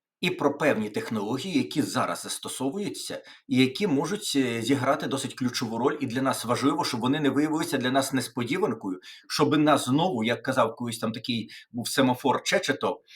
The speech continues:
не розвели як котят. Отже, перше. Самі вибори. Я вже не раз говорив про різні механізми, за якими можуть їх запустити.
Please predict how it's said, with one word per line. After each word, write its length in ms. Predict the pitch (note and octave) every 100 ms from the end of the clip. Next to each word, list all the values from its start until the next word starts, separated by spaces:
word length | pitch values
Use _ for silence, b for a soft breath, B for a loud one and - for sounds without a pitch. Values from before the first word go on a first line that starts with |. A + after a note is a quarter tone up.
| B B
не 140 | C3 C#3
розвели 460 | C#3 B2+ C#3 D3+
як 160 | D3+ -
котят. 360 | - - D#2 - _ _ _ _ _ _ _ _ B -
Отже, 240 | D3+ D3
перше. 440 | D3+ F#2+ - - - _ _ _ b b b b
Самі 260 | - E3 F3+
вибори. 320 | A#2+ - B2+
Я 80 | F3
вже 120 | D3+
не 100 | D3+
раз 160 | B2 A2+
говорив 360 | B2+ D3+ F3
про 120 | -
різні 240 | C3 C#3 A#2
механізми, 560 | A2+ C3 C#3+ F#3 C#3
за 100 | B2
якими 400 | B2 B2 E3+ D3+
можуть 460 | A#2+ C3+ C#3 D3 -
їх 140 | A2+
запустити. 800 | - - C3+ - - G2 - -